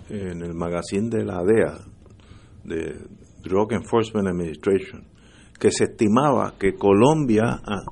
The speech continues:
generaba unos ocho billones de dólares al año en el tráfico de droga. No quiere decir que había que meter en el banco ocho billones, porque hay que pagar los, los empleados, los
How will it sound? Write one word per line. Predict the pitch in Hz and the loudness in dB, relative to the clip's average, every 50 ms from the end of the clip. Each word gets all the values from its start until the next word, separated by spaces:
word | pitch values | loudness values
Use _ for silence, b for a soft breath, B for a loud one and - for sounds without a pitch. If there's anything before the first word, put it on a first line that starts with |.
| - - | -16 -8
generaba | - 104 98 98 98 95 92 101 117 135 131 110 92 90 87 - - - b b b b b b b b b b b b - | -6 -4 -2 -2 -2 0 0 0 0 0 -2 -2 -4 -6 -6 -8 -14 -20 b b b b b b b b b b b b -8
unos | - 110 113 127 131 120 110 - - - | -4 -2 0 0 0 -2 -4 -8 -4 4
ocho | - 139 160 180 175 - - 170 160 151 | 6 8 8 8 6 2 -2 0 0 0
billones | - 101 92 - 104 104 98 92 - 117 127 147 170 165 147 110 98 90 - 78 82 | -2 -4 -2 0 2 2 2 4 8 10 10 10 8 4 4 2 2 0 -2 0 0
de | 92 90 85 | 2 2 2
dólares | 76 87 101 123 135 127 110 98 95 90 90 | 0 2 2 2 2 2 2 0 0 -2 -2
al | 85 85 87 | -4 -4 -2
año | 95 107 104 95 87 78 82 - - - - - b b b b b b b b b - | -2 0 0 -2 -2 -4 -8 -8 -12 -18 -20 -20 b b b b b b b b b -6
en | - 101 98 98 95 95 | 0 2 2 2 2 0
el | 90 87 85 | -2 -4 -4
tráfico | - 98 95 104 107 131 - - - 107 | 0 0 0 2 0 -2 -2 2 2 2
de | 98 | 4
droga. | 87 - 90 82 - - - - - _ _ - - - | 4 2 2 0 0 -6 -14 -18 -20 _ _ -20 -14 -6
No | 98 101 98 | -6 -6 0
quiere | - 143 123 | 2 2 2
decir | 110 - 143 135 - | 4 2 -2 -2 2
que | - 104 98 87 - - - _ - - - - - - - _ - _ - _ - | 2 2 2 2 0 -10 -16 _ -20 -20 -20 -20 -20 -20 -20 _ -20 _ -20 _ -12
había | - 87 85 98 107 110 110 | -10 -4 0 0 0 2 2
que | 117 | 0
meter | 101 95 85 - 104 104 98 | 0 0 -2 0 -2 0 0
en | 95 92 | 0 -2
el | 87 | -2
banco | 78 85 98 107 107 87 | -2 -2 -2 -2 -2 -4
ocho | 90 - 110 90 | -2 -2 -4 -4
billones, | 82 90 98 139 165 147 - | -2 -2 -2 -2 -2 -2 -4
porque | - - 87 | -4 -8 -8
hay | 82 | -2
que | - 104 | -2 -2
pagar | 107 107 87 82 92 98 98 92 b b b b b b b b b - - - - - - - | -2 -2 -4 0 0 0 0 0 b b b b b b b b b -20 -20 -18 -16 -14 -14 -12
los, | - 85 95 85 - - - - | -2 -2 -2 -2 -2 -8 -8 -2
los | 90 90 95 | 0 0 0
empleados, | 98 92 - 107 104 101 98 98 101 98 98 98 98 98 - B B B B B - | 0 -2 2 4 4 6 6 6 6 6 6 4 4 2 0 B B B B B 2
los | 92 107 104 92 | 4 4 4 2